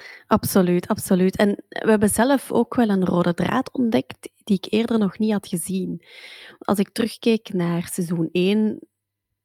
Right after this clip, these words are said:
kijk, we zijn, we zijn begonnen aan onze podcast echt met het idee van: "Kom, we gaan dit doen." En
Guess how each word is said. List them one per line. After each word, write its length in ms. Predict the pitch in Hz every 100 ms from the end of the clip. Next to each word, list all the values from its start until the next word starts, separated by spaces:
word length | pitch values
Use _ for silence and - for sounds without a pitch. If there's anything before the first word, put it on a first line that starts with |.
| - - -
kijk, 220 | 170 -
we 80 | 190
zijn, 180 | 180 175
we 100 | 185
zijn 160 | 180 180
begonnen 360 | 185 185 196
aan 140 | 202 190
onze 220 | 185 180
podcast 600 | 196 - 202 185 185 -
echt 200 | 196 -
met 120 | 185
het 140 | 175
idee 220 | 185 180 185
van: 180 | 170
"Kom, 200 | - 202
we 80 | 196
gaan 160 | 180 175
dit 180 | 170 -
doen." 220 | 196 214
En 200 | 165